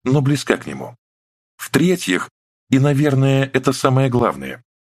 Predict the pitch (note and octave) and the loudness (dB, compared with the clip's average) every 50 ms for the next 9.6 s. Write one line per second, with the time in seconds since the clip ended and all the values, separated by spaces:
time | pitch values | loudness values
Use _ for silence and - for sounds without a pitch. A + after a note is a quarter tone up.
0 | _ - F2+ G2+ A2+ E3 F#3+ G3 F#3+ F3 - - D3+ D#3+ D3 - E3 D3+ D3 E3 | _ -4 -2 2 4 4 4 4 2 0 -2 0 0 0 2 2 0 0 0 0
1 | D3 C3+ D#3 C#3+ - - C#3+ E3+ F#3 F3+ - F#3 E3+ E3 E3 D3+ - - C#3 C3 | 0 0 -2 -2 -2 0 2 2 2 2 2 2 2 2 2 0 0 0 0 2
2 | D3 C#3+ - C3 - - A#2 G#2+ G2+ F2+ - - F#2+ G#2 G#2+ - G2 D#2+ - - | 0 0 -2 -2 0 0 0 0 0 0 -2 -2 0 0 0 0 -2 -2 -4 -8
3 | - - - _ _ _ _ _ _ _ _ _ - A2+ A2+ A#2 - - E3+ F3 | -12 -16 -20 _ _ _ _ _ _ _ _ _ 2 2 2 2 0 0 2 2
4 | D3 G2+ G#2+ G2+ G#2+ G#2+ G#2 - - A3 - - C3 B2+ A#2+ A#2 C3+ C3+ C3 - | 2 2 2 2 2 2 0 0 -2 -2 0 2 2 2 2 2 0 0 2 0
5 | D3 C#3 - A#2+ A2+ - - B2+ B2 B2+ B2+ A2+ G#2 G#2 G#2 G2+ G#2+ A2 A2+ A2 | 0 2 0 -2 -2 0 0 0 2 2 2 2 2 2 2 2 2 2 2 0
6 | F2+ E2+ G#2 G#2+ G#2 F#2 G#2 A#2 D3+ E3+ C3+ A2+ G2 F2+ F2 F2 E2+ E2+ - _ | 0 0 0 0 2 2 0 0 0 0 2 0 0 2 2 0 0 -2 -4 _
7 | _ _ _ - C#3 D#3+ F3+ E3+ D#3 D3 C3+ G#2 F2 G2+ G2+ F2+ G2+ G#2+ G#2+ - | _ _ _ 0 2 4 4 4 2 2 0 0 0 0 0 2 0 0 0 2
8 | - A#2+ - G#2 - - - G2+ F#2 - G#2 G#2 G#2+ G#2+ - - F3 E3+ C#3 A#2+ | 0 2 2 0 -2 -4 -4 -4 -2 0 2 0 0 0 0 0 0 0 0 0
9 | A#2+ G2 F#2 F#2+ F#2+ G2 - - - D#2+ C#2+ A#1+ | 0 0 0 0 0 -2 -2 -2 -4 -4 -4 -4